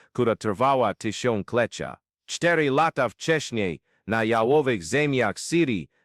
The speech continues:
nastolatek o złotych włosach i przenikliwym spojrzeniu tańczył wokół ołtarza Elagabala, czarnego boga słońca z Emesy. Varius Avitus Bassianus,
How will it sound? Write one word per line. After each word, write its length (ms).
nastolatek 800
o 100
złotych 520
włosach 480
i 140
przenikliwym 760
spojrzeniu 800
tańczył 560
wokół 500
ołtarza 720
Elagabala, 800
czarnego 600
boga 400
słońca 580
z 140
Emesy. 560
Varius 640
Avitus 580
Bassianus, 840